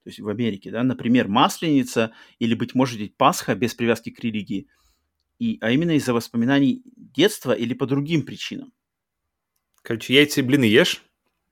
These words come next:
Speaker 2: несколько раз в год?
Speaker 1: Э,
Speaker 2: Яйцами
Speaker 1: блин, ск-,
Speaker 2: бьёшься вообще,
Speaker 1: скорее
Speaker 2: нет?
Speaker 1: нет. В Америке вот, вот как-то нет. То есть у меня родители, может быть, ещё это как-то делают, но так как я и моя сестра, как-то мы особо не поддерживаем это,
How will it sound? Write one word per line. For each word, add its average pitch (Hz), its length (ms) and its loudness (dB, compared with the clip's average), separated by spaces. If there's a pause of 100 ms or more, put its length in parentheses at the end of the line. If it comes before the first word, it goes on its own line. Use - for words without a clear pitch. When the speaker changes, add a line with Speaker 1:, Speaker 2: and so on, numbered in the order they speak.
(120)
Speaker 2:
несколько 110 300 -2
раз 101 100 4
в - 40 2
год? 135 200 10
Speaker 1:
Э, 127 640 8 (1120)
Speaker 2:
Яйцами 131 360 6
Speaker 1:
блин, 101 80 4
ск-, - 0 -
Speaker 2:
бьёшься 135 320 4
вообще, 160 240 6
Speaker 1:
скорее - 20 2
Speaker 2:
нет? 160 140 4
Speaker 1:
нет. - 140 2
В 120 60 2
Америке 160 500 2
вот, 117 220 -6
вот 120 240 -10
как-то 127 300 -8
нет. 120 220 -2
То - 60 -16
есть - 100 -8
у 127 40 -2
меня 123 100 2
родители, 135 340 -2
может 113 220 0
быть, 98 120 -10
ещё - 160 -4 (100)
это 110 240 -10
как-то - 200 -18
делают, 170 300 0
но 131 280 2
так 113 180 -4
как - 140 -10
я 123 400 2
и 107 120 -4
моя 110 160 -2
сестра, 117 420 -2 (340)
как-то - 240 -8
мы 117 100 0
особо 120 260 -2
не 117 100 0
поддерживаем 131 720 -2
это, 98 320 -8